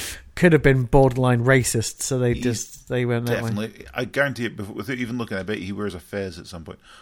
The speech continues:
Speaker 2: Oh, no, he, is that him? No, that's not a fez.
Speaker 1: It's a, it's a
Speaker 2: It's
Speaker 1: cloud.
Speaker 2: Yeah, I don't know. Mis-, uh, Mister Ben visits a mysterious costume shop and tries on a costume.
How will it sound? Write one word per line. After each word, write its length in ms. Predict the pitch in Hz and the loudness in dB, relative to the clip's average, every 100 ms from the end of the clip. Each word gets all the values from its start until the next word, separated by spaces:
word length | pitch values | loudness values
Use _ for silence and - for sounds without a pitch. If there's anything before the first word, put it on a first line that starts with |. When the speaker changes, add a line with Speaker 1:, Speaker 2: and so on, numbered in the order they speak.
| _ | _
Speaker 2:
Oh, 280 | - 135 123 90 | -6 -4 -4 -8
no, 300 | 92 98 98 | -8 -8 -10
he, 120 | 87 _ _ _ | -12 _ _ _
is 140 | 87 76 | -20 -12
that 200 | 113 - | -14 -12
him? 340 | 117 123 113 101 - | -12 -12 -16 -20 -16
No, 180 | 92 92 | -12 -12
that's 180 | 90 | -14
not 140 | 90 - | -16 -18
a 40 | |
fez. 460 | - 85 82 80 - _ _ _ _ _ _ _ _ _ _ 143 | -18 -16 -16 -20 -20 _ _ _ _ _ _ _ _ _ _ -14
Speaker 1:
It's 140 | - | -2
a, 180 | 123 117 110 - | 2 2 0 -10
it's 140 | - 127 | -6 -4
a 60 | |
Speaker 2:
It's 100 | 120 | -2
Speaker 1:
cloud. 520 | - 156 175 156 120 - _ _ _ _ _ _ _ _ _ _ _ _ _ _ _ _ | 0 2 4 6 4 0 _ _ _ _ _ _ _ _ _ _ _ _ _ _ _ _
Speaker 2:
Yeah, 80 | 104 | -20
I 20 | 95 | -20
don't 80 | 92 | -20
know. 60 | 90 104 95 _ _ _ _ _ _ _ _ _ _ _ _ _ - _ _ _ _ _ _ _ _ - - | -20 -18 -20 _ _ _ _ _ _ _ _ _ _ _ _ _ -20 _ _ _ _ _ _ _ _ -20 -12
Mis-, 140 | 113 - _ - | -12 -12 _ -10
uh, 200 | 110 101 | -6 -6
Mister 240 | 120 127 | -6 -8
Ben 280 | 104 117 120 | -4 -2 -2
visits 320 | 120 123 - | -4 -6 -6
a 40 | 107 | -6
mysterious 640 | 107 - 139 143 147 143 | -6 -8 -8 -6 -6 -10
costume 500 | - 143 147 - 156 | -10 -12 -10 -10 -10
shop 340 | - 104 90 - | -10 -12 -12 -14
and 120 | 80 | -14
tries 300 | - 104 107 | -6 -6 -4
on 100 | 113 | -6
a 80 | 110 | -6
costume. 640 | - 117 - - 95 90 | -8 -8 -10 -10 -12 -12